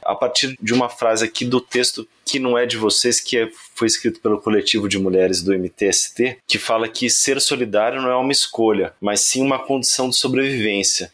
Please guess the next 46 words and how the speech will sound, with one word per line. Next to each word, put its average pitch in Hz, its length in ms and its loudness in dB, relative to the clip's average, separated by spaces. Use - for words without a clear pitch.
E 113 80 0
aí 123 60 0
eu 139 80 -4
queria 156 180 -2
perguntar 147 320 -2
pra 120 140 0
vocês, 127 720 2
pra 107 160 -2
gente 104 400 -2
ir 95 100 -6
encerrando, 104 720 0
qual 131 200 0
a 160 40 0
importância 160 680 -2
aí 127 80 2
da 123 120 0
solidariedade 110 920 0
na 104 80 0
luta 104 260 2
popular, 98 680 0
que 135 100 -2
vocês 131 300 0
pudessem 135 360 0
falar 131 220 0
um 131 80 0
pouco - 300 -4
também 143 420 -2
das 104 240 0
iniciativas 135 720 0
que 131 100 -10
foram 131 320 0
tomadas 120 540 -2
pelos 120 240 2
movimentos 117 400 0
sociais, 107 600 0
né, 104 100 0
pra 104 160 -2
enfrentar 101 720 0
esse 101 200 0
momento 107 380 2
agudo 107 400 2
agora 95 260 4
aí 101 60 2
da 95 120 0
pandemia, 95 580 0
né? 82 100 -14